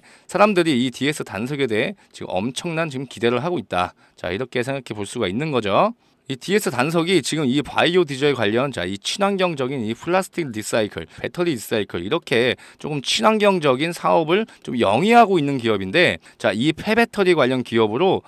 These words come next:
자, 굉장히 좀 주목을 좀 받고 있다라는 거예요. 그래서 이 차 전지 또는 이제 광물 쪽으로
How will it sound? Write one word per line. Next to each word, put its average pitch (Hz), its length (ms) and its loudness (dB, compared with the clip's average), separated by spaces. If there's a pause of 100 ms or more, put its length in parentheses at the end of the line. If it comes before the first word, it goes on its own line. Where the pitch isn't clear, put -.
(100)
자, 92 180 -4
굉장히 190 380 0
좀 160 140 -4
주목을 165 420 0
좀 147 100 -6
받고 120 300 -4
있다라는 180 420 2
거예요. 90 280 0 (300)
그래서 151 520 6
이 123 180 -6
차 214 240 0
전지 127 300 0
또는 147 480 -2
이제 101 180 -4
광물 156 440 -4
쪽으로 151 460 -2